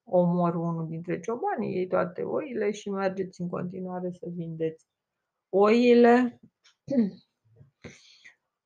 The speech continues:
A, asta, bineînțeles, a dus la de-, degradarea comerțului în zona respectivă, la in-, la o involuție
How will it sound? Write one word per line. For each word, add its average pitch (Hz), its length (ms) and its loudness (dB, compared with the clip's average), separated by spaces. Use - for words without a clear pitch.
A, 214 680 2
asta, 202 460 2
bineînțeles, 226 600 2
a 277 120 2
dus 294 220 -8
la 294 380 0
de-, - 100 -4
degradarea 240 1400 0
comerțului 202 800 0
în 196 60 -4
zona 185 360 -4
respectivă, 180 840 -6
la 175 200 0
in-, 175 520 -6
la 185 220 -2
o 180 140 -2
involuție 180 1300 -6